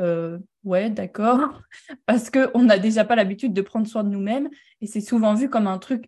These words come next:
égoïste aussi. Euh, donc, est-ce que tu peux nous expliquer un peu plus en quoi, bah, le fait de prendre soin de nous,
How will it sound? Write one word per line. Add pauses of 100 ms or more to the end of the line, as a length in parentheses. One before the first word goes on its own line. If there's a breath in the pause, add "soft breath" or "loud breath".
égoïste
aussi. (640)
Euh, (360 soft breath)
donc, (180)
est-ce
que
tu
peux
nous
expliquer
un
peu
plus
en
quoi,
bah,
le
fait
de
prendre
soin
de
nous,